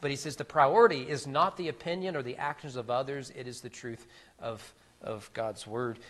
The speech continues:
We look at verse twenty-seven, again, in the same, same psalm. "Make me understand the way of your precepts. I will meditate on your wondrous works." It's interesting here. He's meditating not on God's word, but on God's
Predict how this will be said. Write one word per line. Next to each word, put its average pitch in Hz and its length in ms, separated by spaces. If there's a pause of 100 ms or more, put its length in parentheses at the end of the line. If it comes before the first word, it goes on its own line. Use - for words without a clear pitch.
(100)
We 131 100
look 151 220
at 123 160
verse 143 200
twenty-seven, 151 600
again, 117 240
in 110 40
the 101 60
same, 113 300 (240)
same 117 280
psalm. 131 400
"Make 170 260
me 160 240
understand 151 600
the 123 60
way 131 340
of 135 80
your 123 120
precepts. 127 600 (220)
I 135 80
will 123 140
meditate 143 640 (100)
on 131 220
your 127 140
wondrous 117 520
works." 120 260
It's 110 120
interesting 139 480
here. 110 200 (160)
He's 123 140
meditating 131 640
not 151 320
on 123 220
God's 107 320
word, 127 360
but 117 180
on 117 200
God's 101 400